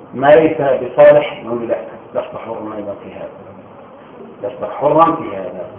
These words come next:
إنما مسألة الأصلح والصالح هذه مسألة أنت حر فيها. نعم.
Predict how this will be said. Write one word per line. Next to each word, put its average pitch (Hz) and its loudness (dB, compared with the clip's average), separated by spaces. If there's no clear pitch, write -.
إنما 165 2
مسألة 160 -4
الأصلح - 0
والصالح - 4
هذه 196 0
مسألة - -4
أنت 151 -4
حر 165 -2
فيها. - -12
نعم. 107 -8